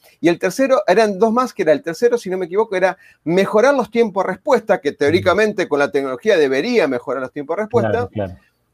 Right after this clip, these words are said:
Speaker 1: Y el cuarto era mejorar la calidad de los servicios. Eran cu-, cuatro como principales como para discutir, ¿no?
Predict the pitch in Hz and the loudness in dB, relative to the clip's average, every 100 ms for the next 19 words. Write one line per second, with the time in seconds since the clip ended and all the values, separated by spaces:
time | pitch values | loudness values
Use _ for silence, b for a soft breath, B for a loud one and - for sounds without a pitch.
0 | _ _ 202 226 220 - 269 262 240 240 | _ _ 0 0 0 -4 -6 -4 -2 -2
1 | 214 180 180 208 202 160 151 165 175 151 | -2 -6 -2 0 0 -2 -2 0 0 0
2 | - 120 104 104 101 127 254 220 - 233 | -4 -10 -10 -14 -14 -6 -6 -4 -2 0
3 | 247 247 185 - - 139 143 233 247 175 | -2 -2 -4 -6 -12 -12 -2 -2 0 -2
4 | - 139 127 - 135 139 214 117 151 208 | 0 -2 -4 -6 -10 -4 -4 -2 -4 -6